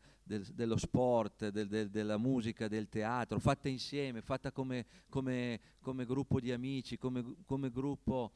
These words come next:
eh, di, di coetanei che cammina insieme, che, che f-, svolge un itinerario insieme, insieme ai piccoli, ai poveri, che diventano un elemento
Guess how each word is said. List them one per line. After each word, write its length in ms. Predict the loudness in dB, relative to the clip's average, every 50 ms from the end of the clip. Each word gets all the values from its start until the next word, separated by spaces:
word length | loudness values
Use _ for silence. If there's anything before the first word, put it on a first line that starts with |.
| _ -20 -20 -20 _ _ -12
eh, 240 | -8 -6 -4 -4 -4
di, 220 | -4 -4 -4 -4
di 140 | -4 -4 -4
coetanei 680 | -2 0 0 0 0 0 -2 -2 -2 0 -2 -2 -2 -2
che 140 | -4 -4
cammina 380 | -4 -4 -4 -2 -2 -2 -2 -2
insieme, 560 | -2 -4 -4 -4 -2 -2 -2 -2 -2 -2 -4
che, 300 | -2 -2 -2 0 -2 -2 -6 -12 -20 -20 _
che 160 | _ -8 -6 -6
f-, 540 | -6 -8 -14 -14 -16 -14 -14 -14 -12 -12
svolge 420 | -10 -6 -2 0 0 0 0 -2 -4
un 80 | -4
itinerario 480 | -4 -6 -6 -6 -4 -4 -2 -2 -4 -4
insieme, 400 | -6 -4 -4 -4 -2 -2 -2 -2 -2
insieme 640 | -2 -2 -2 -2 -2 -2 -2 -2 -2 -4 -6 -6 -6
ai 140 | -6 -6 -4
piccoli, 520 | -2 -2 -2 -2 -2 -6 -6 -4 -2 -2
ai 100 | -2 -2
poveri, 580 | 0 2 2 2 2 0 -2 -4 -6 -8 -10 -12 -14 _ _ _ _ _ _ _ _ _ _ _ _ _
che 160 | -8 -8 -6
diventano 760 | -4 -4 -2 -2 -2 -2 -2 -4 -4 -4 -4 -2 -2 -4 -4 -4
un 140 | -4 -4
elemento 680 | -2 -2 -2 -2 -2 -4 -4 -6 -6 -6 -4 -4 -4